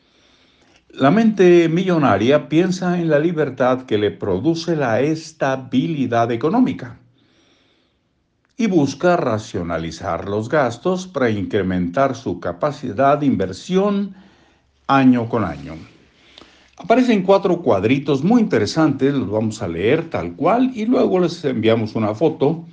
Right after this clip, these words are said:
Y dice, cuatro tipos de actitudes ante la vida y el dinero. El consumista. El dinero solo sirve para pagar compras.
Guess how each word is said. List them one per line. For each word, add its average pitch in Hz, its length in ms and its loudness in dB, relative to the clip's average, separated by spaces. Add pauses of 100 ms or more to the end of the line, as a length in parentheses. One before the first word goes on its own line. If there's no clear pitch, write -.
(760)
Y 143 140 2
dice, 170 540 4
cuatro 202 460 2
tipos 151 360 -2
de 156 100 2
actitudes 131 800 0 (120)
ante 185 560 0
la 147 200 0
vida 123 340 4
y 107 160 2
el 107 140 4
dinero. 107 540 0 (1200)
El 151 200 2
consumista. 170 840 0 (1000)
El 131 200 6
dinero 117 460 4
solo 123 300 2
sirve 113 500 -2
para 131 340 -2
pagar 85 460 -6
compras. 185 800 -2